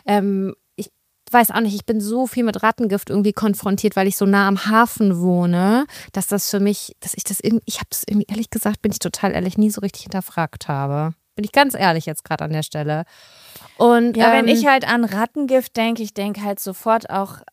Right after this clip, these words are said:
Speaker 2: ich weiß nicht, es ist einfach Gefahr für mich in meinem Kopf. Gefahr.
Speaker 1: Ja, vor allem für
Speaker 2: So.
Speaker 1: die Hunde, also auch, ne, also für meinen Hund auch, ich achte da auch voll
Speaker 2: Für
Speaker 1: drauf.
Speaker 2: Hunde, für Kinder,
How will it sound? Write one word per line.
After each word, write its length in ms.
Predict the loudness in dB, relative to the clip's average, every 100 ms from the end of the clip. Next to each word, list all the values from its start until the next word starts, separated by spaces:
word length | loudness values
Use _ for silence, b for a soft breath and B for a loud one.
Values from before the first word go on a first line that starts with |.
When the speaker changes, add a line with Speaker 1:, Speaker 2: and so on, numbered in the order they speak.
| -20 -16
Speaker 2:
ich 180 | -14 -10
weiß 240 | -6 -6
nicht, 180 | -6 -6
es 140 | -8 -8
ist 140 | -4
einfach 380 | -2 -2 -4 0
Gefahr 460 | 0 2 4 6
für 160 | 4 0
mich 200 | -4 -4
in 120 | -6
meinem 240 | -6 -6 -6
Kopf. 400 | -6 -8 -10 -20 _ _ _
Gefahr. 420 | -10 -4 -2 0
Speaker 1:
Ja, 220 | 4 4
vor 260 | 4 2 2
allem 220 | 2 0
für 220 | 0 2
Speaker 2:
So. 60 | 2
Speaker 1:
die 160 | 2 0
Hunde, 840 | -2 -2 -2 -2 -4 0 4 4
also 280 | 4 0 2
auch, 400 | 6 6 6 0
ne, 120 | -2
also 280 | 0 0 -2
für 180 | -8 -6
meinen 320 | -4 -2 -2
Hund 320 | -4 -6 -6
auch, 160 | -6 -6
ich 220 | -8 -12
achte 260 | -10 -8 -4
da 160 | -2
auch 80 | -2
voll 220 | -4 -6
Speaker 2:
Für 60 | 0
Speaker 1:
drauf. 140 | 0
Speaker 2:
Hunde, 680 | 2 2 4 4 6 6 4
für 180 | 2 -4
Kinder, 840 | -2 0 2 2 4 4 6 4